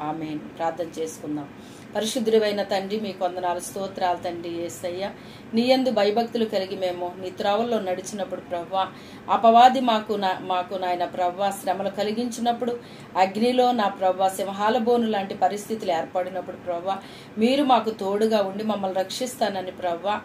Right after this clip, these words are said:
నా తండ్రి నీ వాక్యం ద్వారా మాతో మాట్లాడారు తండ్రి. అట్టి పరిస్థితిలో ఉన్న ప్రతి బిడ్డకి మీరు సహాయం చేసి నాయన నీ కాపుదల అనుగ్రహించవలసిందిగా యేసు అతి పరిశుద్ధ నామములు అడిగి వేడుకొనుచున్నాము తండ్రి.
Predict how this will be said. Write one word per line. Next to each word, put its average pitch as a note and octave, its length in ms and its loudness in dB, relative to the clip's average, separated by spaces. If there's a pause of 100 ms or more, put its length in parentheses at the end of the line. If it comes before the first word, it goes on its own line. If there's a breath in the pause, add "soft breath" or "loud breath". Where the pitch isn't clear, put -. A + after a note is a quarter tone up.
(340 loud breath)
నా G3 100 4
తండ్రి A#3 340 2
నీ G#3 160 0
వాక్యం F#3+ 480 2
ద్వారా F#3 280 2
మాతో F#3+ 340 -2
మాట్లాడారు F#3 760 -2
తండ్రి. E3+ 280 -4
అట్టి - 220 -4
పరిస్థితిలో A3 600 -2
ఉన్న F3+ 260 -4 (360 loud breath)
ప్రతి G#3+ 260 2
బిడ్డకి A#3+ 400 4
మీరు A#3 180 0
సహాయం F#3+ 520 0 (160)
చేసి G3+ 340 -6 (560)
నాయన F#3 260 0
నీ F#3 120 -4
కాపుదల G#3 580 0
అనుగ్రహించవలసిందిగా F3+ 1120 -4 (440 loud breath)
యేసు A#3 380 4
అతి G#3+ 260 4
పరిశుద్ధ A3+ 420 -2
నామములు G3 420 -2
అడిగి F#3 200 -2
వేడుకొనుచున్నాము F#3 840 -4
తండ్రి. D#3 540 -8